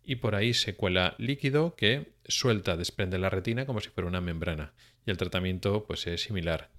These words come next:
Casi siempre es necesaria una operación que lo que hace es reaplicar la retina en su sitio, se sella ese agujero mediante láser o mediante un sistema de frío, de crioterapia.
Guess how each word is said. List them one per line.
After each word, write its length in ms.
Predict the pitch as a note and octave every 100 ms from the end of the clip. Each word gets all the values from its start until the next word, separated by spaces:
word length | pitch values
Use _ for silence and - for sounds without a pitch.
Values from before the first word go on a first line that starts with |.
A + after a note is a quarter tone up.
| -
Casi 260 | E2+ E2
siempre 520 | - F#2+ F2 F2+ G2+ - - -
es 120 | A2 G#2+
necesaria 380 | F#2 - F#2
una 120 | F2+ F#2
operación 600 | A2 A2 - D3 C#3+ D3
que 100 | F2
lo 100 | E2
que 80 |
hace 240 | F#2 - G#2+
es 180 | A2 -
reaplicar 600 | - G2+ F#2 - F2 F2+
la 120 | F2+
retina 280 | F2+ F2+ G2+
en 60 | G#2+
su 140 | C3
sitio, 540 | A#2 D3+ C#3+ C#3 D3 - - - - _
se 180 | - G#2+
sella 600 | - G#2 F#2+ F#2+ F#2 -
ese 300 | - - G2
agujero 480 | F2+ F2+ - G#2 F#2+
mediante 400 | F2+ F2 F2 F2
láser 460 | G#2 D3 - D3 C#3
o 40 |
mediante 600 | G#2+ F2 F2 - F2 F2
un 120 | D#2 F2
sistema 440 | F2+ - F#2+ E2+
de 240 | E2+ E2+
frío, 340 | E2 - C3+ B2+
de 160 | A2
crioterapia. 800 | - F#2+ F2+ A#2 C3+ - C#3+ D3+